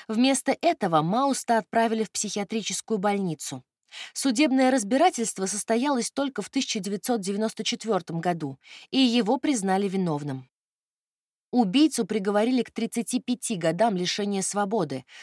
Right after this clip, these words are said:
но так как он ожидал суда в течение десяти лет, преступнику засчитали отбытый срок.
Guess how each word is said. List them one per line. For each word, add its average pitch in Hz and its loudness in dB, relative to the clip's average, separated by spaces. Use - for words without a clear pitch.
но 277 2
так 311 2
как 285 0
он 277 2
ожидал 233 2
суда 226 0
в - -4
течение 226 -2
десяти 190 -6
лет, 285 -4
преступнику 330 -2
засчитали 226 0
отбытый 165 -4
срок. - -6